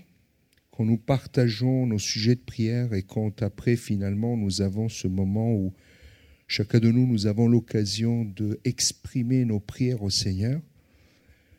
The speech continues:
très souvent, nos prières sont empreintes de ce que nos sens reçoivent et interprètent,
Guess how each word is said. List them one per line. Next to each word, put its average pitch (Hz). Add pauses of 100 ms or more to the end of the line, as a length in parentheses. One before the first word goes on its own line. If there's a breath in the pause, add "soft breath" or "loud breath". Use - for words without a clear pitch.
(380 soft breath)
très -
souvent, 156
nos 135
prières 139
sont 120
empreintes 135
de 123
ce -
que 120
nos 113
sens 127
reçoivent 95 (280)
et 98
interprètent, -